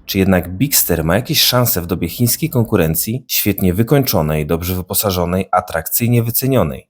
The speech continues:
Postanowiliśmy to sprawdzić, analizując na warsztacie nie tylko jego napęd hybrydowy, oparty na nowym, większym silniku, czy konstrukcję jego podwozia, ale też badając jego rzeczywiste osiągi i zużycie paliwa, skuteczność układu hamulcowego i jakość prowadzenia.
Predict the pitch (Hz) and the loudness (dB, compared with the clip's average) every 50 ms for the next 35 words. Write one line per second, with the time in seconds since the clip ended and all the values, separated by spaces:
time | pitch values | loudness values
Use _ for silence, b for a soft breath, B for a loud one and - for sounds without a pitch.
0 | _ _ 104 95 - 104 101 98 98 113 110 - - 104 92 90 82 - - - | _ _ -2 0 2 4 4 4 4 2 0 0 0 -2 0 0 0 0 0 2
1 | - 113 98 80 73 - - - - - - 87 87 87 90 90 104 120 123 127 | 2 2 2 2 0 -4 -10 -12 -8 -6 -4 -2 -2 -2 -2 0 2 2 2 2
2 | 123 - 117 101 110 107 107 - - 110 107 - - 98 98 101 95 - 143 143 | 2 0 0 0 0 0 -2 -2 -2 -4 -4 -2 0 2 2 2 2 2 2 2
3 | 147 - - 90 87 82 92 87 92 95 95 - 98 92 - - - 104 90 90 | 2 2 2 2 2 2 2 2 2 0 0 -2 -4 -6 -6 -6 -6 -4 -2 -2
4 | 87 92 117 117 104 80 76 71 65 - - 92 - 95 90 90 - - 85 85 | 0 2 2 2 2 0 -2 -8 -8 -8 -8 -4 -2 -2 -2 0 -2 -2 0 2
5 | 82 85 90 87 85 82 92 110 113 107 92 92 90 87 - - - 87 82 - | 2 4 4 2 2 2 2 2 2 2 2 2 2 2 0 -2 -4 -4 -2 -2
6 | - 92 85 80 78 76 - 107 117 127 127 - _ _ - 110 - 147 135 117 | -2 -2 -2 -2 -4 -4 -2 -2 -2 -2 -4 -8 _ _ -6 -2 2 2 2 2
7 | - - - 90 - - - 87 80 78 87 80 - 123 127 123 127 104 90 85 | 0 0 -2 -2 -2 0 0 0 0 0 -2 0 0 0 2 2 4 4 4 2
8 | 82 78 - - - 87 90 90 87 90 85 87 82 82 87 87 87 95 90 98 | 0 -4 -8 -6 -4 -2 -2 0 0 0 0 0 -2 -2 0 0 2 2 2 2
9 | 107 110 - 104 92 92 90 90 87 - - 92 95 92 - - - - - 95 | 2 0 0 -2 0 2 0 0 0 -2 -4 -4 -2 -2 -2 -2 -4 -4 -4 -4
10 | - - - 90 82 80 78 90 82 95 92 87 90 90 98 - - 110 107 - | -4 -2 -2 -2 -2 -2 -4 -4 -2 -2 -2 -2 -2 -2 -4 -2 -2 -2 0 2
11 | 107 95 85 82 80 78 78 90 110 - _ _ _ _ - - - 117 - - | 2 2 2 0 0 0 -2 -2 -2 -6 _ _ _ _ -6 -2 0 0 2 2
12 | 117 - 131 120 - 123 - 113 101 95 92 90 - - 113 120 127 127 127 - | 0 0 0 -4 -4 -2 0 0 2 2 2 0 0 2 2 4 4 4 2 2
13 | 135 110 95 85 80 90 92 101 - - - 151 156 156 104 78 - - 78 - | 2 2 2 2 2 2 2 2 0 -2 -4 -2 0 0 0 0 -2 -6 -12 -14
14 | - _ - 95 90 107 107 107 107 92 78 73 - | -8 _ -2 0 0 0 2 2 2 2 2 0 -6